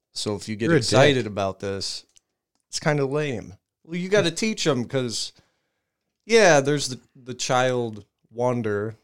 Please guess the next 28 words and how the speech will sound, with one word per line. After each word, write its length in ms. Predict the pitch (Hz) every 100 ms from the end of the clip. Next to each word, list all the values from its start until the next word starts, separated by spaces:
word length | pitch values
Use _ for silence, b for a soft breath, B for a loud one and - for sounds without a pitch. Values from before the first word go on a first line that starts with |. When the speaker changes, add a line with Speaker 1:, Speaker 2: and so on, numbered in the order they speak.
| _
Speaker 1:
and 120 | 123 131
you 120 | 147
let 120 | 156
it 140 | 143 117
go 160 | 113
for 180 | 104 107
a 60 | 98
couple 340 | 101 - 95
seconds, 560 | - 95 101 113 110 -
but 140 | 104
when 260 | 98 110 107
they're 240 | 120 131
older, 540 | 120 156 107 90 90 - _ _ _ _ _ _ _ _ _ _
they've 260 | 107 120 120
got 260 | 127 120
the 100 | 104
upper 260 | 104 - 92
edge. 520 | 101 117 - - - _ _ _ _ _ -
Because 340 | 113 117 90
when 180 | 107 98
they're 280 | 110 135 135
with 260 | 113 143
somebody 460 | - - 104 104 104
who's 280 | 107 113 101
excited 520 | 101 - 123 139 104
about 240 | 92 92
the 80 | -
ferry, 560 | - 95 92 92 92